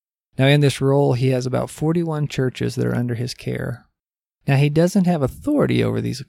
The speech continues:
churches, but he serves more in the role of an encourager and a helper. He encourages pastors, helps pastors, helps churches,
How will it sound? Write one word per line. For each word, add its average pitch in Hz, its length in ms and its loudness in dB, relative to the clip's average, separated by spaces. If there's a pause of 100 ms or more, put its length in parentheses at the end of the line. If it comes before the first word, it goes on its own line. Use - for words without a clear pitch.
(220)
churches, 117 580 -6 (460)
but 139 120 6
he 135 100 6
serves 151 340 4
more 147 200 0
in 143 80 0
the 123 100 0
role 123 360 2
of 117 100 0
an 117 100 -2
encourager 151 960 -2 (100)
and 127 120 -8
a 120 60 -4
helper. 131 640 -2 (680)
He 120 240 -2
encourages 123 560 0
pastors, 120 600 -4
helps 123 240 -6
pastors, 120 560 -8
helps - 280 -6
churches, - 800 -6